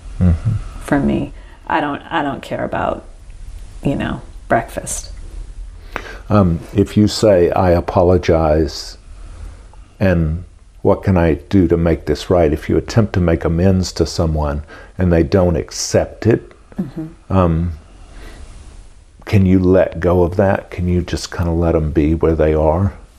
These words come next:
Speaker 2: Yeah, I can. It, I know my intentions, and it's not my job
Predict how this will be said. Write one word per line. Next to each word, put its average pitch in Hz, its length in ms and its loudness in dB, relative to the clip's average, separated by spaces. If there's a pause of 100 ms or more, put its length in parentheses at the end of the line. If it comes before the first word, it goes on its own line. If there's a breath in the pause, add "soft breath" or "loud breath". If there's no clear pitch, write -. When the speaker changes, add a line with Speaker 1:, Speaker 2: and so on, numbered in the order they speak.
(180)
Speaker 2:
Yeah, 170 360 0 (400)
I 214 100 2
can. 139 380 -6 (260)
It, - 240 0 (3500 loud breath)
I 180 180 4
know 165 200 2
my 147 560 -4 (220)
intentions, 170 1040 0 (720)
and 143 680 2 (1900)
it's 170 240 0
not 156 260 0
my 139 180 0
job 123 540 -2